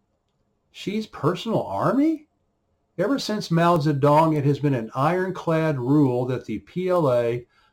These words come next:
owes its allegiance to the C P C and the people. The people command the party,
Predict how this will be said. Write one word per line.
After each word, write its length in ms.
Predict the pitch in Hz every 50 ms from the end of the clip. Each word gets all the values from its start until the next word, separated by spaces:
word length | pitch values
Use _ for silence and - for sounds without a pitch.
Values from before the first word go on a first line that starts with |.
| _ _ -
owes 240 | 147 160 170 160 175
its 160 | 180 180 -
allegiance 640 | 185 175 151 139 135 131 117 127 135 139 135 -
to 120 | - 135 113
the 140 | 104 101
C 240 | - - - 113 101
P 220 | - - 101 95 85
C 480 | - - - 170 180 180 175 170 -
and 180 | 127 113 107 104
the 60 | -
people. 640 | - - 190 208 196 - - 127 123 123 131 - _ _ _ _ _ _ _ _ _ _ _ _
The 100 | - -
people 420 | - - - 214 208 - 196 185 156
command 500 | - - 151 151 147 147 143 131 131 120
the 60 | 113
party, 640 | - - - 147 156 160 151 143 127 123 123 127 -